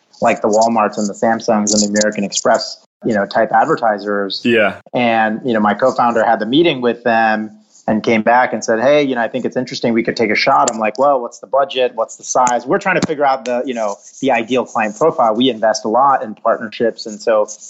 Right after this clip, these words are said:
Speaker 1: it has to make sense for us. And he was kinda going through all the metrics. I'm like, "Dude, this makes, this makes no sense. They're too small. Like, the product sounds commoditized. Like, <laughs> what, what's going on?" And,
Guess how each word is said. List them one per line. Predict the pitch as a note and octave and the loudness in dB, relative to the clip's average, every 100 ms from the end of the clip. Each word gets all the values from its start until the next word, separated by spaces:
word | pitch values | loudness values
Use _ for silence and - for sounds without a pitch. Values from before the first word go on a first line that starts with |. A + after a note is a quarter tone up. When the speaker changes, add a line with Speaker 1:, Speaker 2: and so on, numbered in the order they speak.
| - | -4
Speaker 1:
it | - | 0
has | A#2 - | 0 0
to | |
make | A2 G#2 | -4 -2
sense | - E3+ E3+ | 0 0 0
for | A#2+ A2 | 2 4
us. | G#2+ G#2+ - _ _ _ - | 2 0 -6 _ _ _ -2
And | B2 | 0
he | |
was | A#2+ - | 2 2
kinda | D#3 A#2+ | 2 2
going | B2+ C#3+ E3+ | 2 2 2
through | - C3 | 2 2
all | A#2 | 4
the | A2+ | 2
metrics. | A#2 E3 D#3+ A#2 | -2 -2 -2 -2
I'm | |
like, | A2 G2+ | -2 0
"Dude, | E3+ F#3+ | 0 2
this | B2+ - | 0 0
makes, | D3+ F#3+ - - - | 0 0 -2 -2 -2
this | G#2+ | 0
makes | F#3 F#3 | 0 0
no | B2 G#2 | 0 2
sense. | - E3+ E3+ | 2 2 2
They're | - G#2+ | 0 -2
too | - | 0
small. | - - C#3+ D#3 D#3 D3+ D3 C#3+ - - - - | 0 2 2 4 4 4 2 -2 -12 -20 -8 0
Like, | G#2+ G2+ - | 0 0 -4
the | A2+ | -4
product | - C3 B2 C3 | -2 0 0 -2
sounds | - - - A2+ G#2 | -4 -4 0 0 -2
commoditized. | - C#3 G#3 G3 G3 F#3 E3+ | -2 2 2 2 2 2 2
Like, | C3 C#3 | -2 -4
<laughs> | |
what, | - | -4
what's | E3 A#2+ - | -4 -4 -2
going | D#3+ B2+ B2+ | -2 0 0
on?" | D#3 D3+ | 2 2
And, | B2 | -2